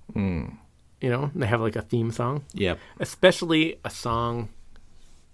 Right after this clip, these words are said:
Speaker 2: that's named after the band on an album named after the band.
Speaker 1: You have other examples?
Speaker 2: I do.
Speaker 1: Okay.
Speaker 2: So Iron Maiden.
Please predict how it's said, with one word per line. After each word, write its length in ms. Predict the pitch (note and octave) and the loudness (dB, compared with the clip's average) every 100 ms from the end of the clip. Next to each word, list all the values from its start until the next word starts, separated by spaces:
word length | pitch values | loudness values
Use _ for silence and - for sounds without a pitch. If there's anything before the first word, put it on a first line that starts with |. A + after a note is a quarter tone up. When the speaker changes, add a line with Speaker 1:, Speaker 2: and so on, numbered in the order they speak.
| - - - - - - C3+ - | -20 -20 -20 -20 -16 -12 -6 2
Speaker 2:
that's 260 | B2 - | 2 4
named 260 | B2+ A2+ A2 | 2 4 4
after 140 | G#2+ | 4
the 80 | A2 | 2
band 340 | G#2 G#2 G#2+ - | 2 2 0 -2
on 180 | A#2 G#2+ | 0 2
an 180 | A2 A2 - | 2 2 0
album 460 | A2+ A2+ A2+ G2 - - B2+ | 2 2 0 -2 -8 -6 0
named 180 | A#2+ | 2
after 180 | B2 A2+ | 0 -2
the 60 | A1 | -2
band. 400 | - A1+ A2 - - - - - - - - - - - - | 0 -2 -2 -6 -12 -16 -14 -16 -16 -16 -18 -20 -20 -20 2
Speaker 1:
You 140 | G#2 F#2+ | 8 8
have 160 | G2 | 10
other 220 | F#2 F2 | 6 6
examples? 520 | E2 - D2 C#2+ - D3 | 2 2 0 -2 2 4
Speaker 2:
I 60 | |
do. 260 | C#3+ C#3 - - - - | 6 4 0 -12 -18 -8
Speaker 1:
Okay. 300 | F#2+ - B1 - - - - | -6 -6 -8 -10 -14 -20 -18
Speaker 2:
So 800 | - C#3 B2+ B2 A#2+ A#2+ B2 - - - | 2 6 8 8 6 6 2 -2 -12 -4
Iron 180 | B2 B2+ | -2 0
Maiden. 340 | B2 A#2+ C3+ | 2 0 -2